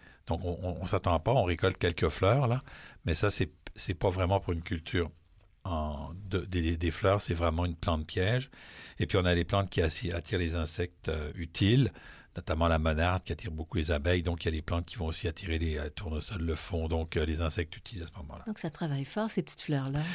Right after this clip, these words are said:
Speaker 1: C'est ça,
Speaker 2: Pour
Speaker 1: les
Speaker 2: notre
Speaker 1: fleurs,
Speaker 2: bonheur.
Speaker 1: les, les fleurs, et c'était un peu l'idée de, de, de, de, de nos grands-mères. Nos grands-mères qui mettaient des fleurs à la fois pour faire des bouquets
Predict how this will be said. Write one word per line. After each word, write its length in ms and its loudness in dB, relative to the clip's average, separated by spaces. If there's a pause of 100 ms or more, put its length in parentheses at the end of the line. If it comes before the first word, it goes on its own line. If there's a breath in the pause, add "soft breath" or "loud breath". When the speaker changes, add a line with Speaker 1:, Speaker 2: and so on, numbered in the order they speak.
(140 loud breath)
Speaker 1:
C'est 100 2
ça, 120 4
Speaker 2:
Pour 40 6
Speaker 1:
les 60 6
Speaker 2:
notre 80 6
Speaker 1:
fleurs, 160 6
Speaker 2:
bonheur. 480 4
Speaker 1:
les, 160 2
les 120 4
fleurs, 280 4
et 60 4
c'était 260 2
un 160 2
peu 160 2
l'idée 360 4
de, 520 2
de, 360 -8
de, 140 -8
de, 140 -6
de 300 -8
nos 120 -2
grands-mères. 420 2
Nos 120 2
grands-mères 320 2
qui 140 -6
mettaient 220 0
des 120 0
fleurs 220 0
à 100 -2
la 100 -2
fois 240 -2
pour 140 -4
faire 140 0
des 80 2
bouquets 460 0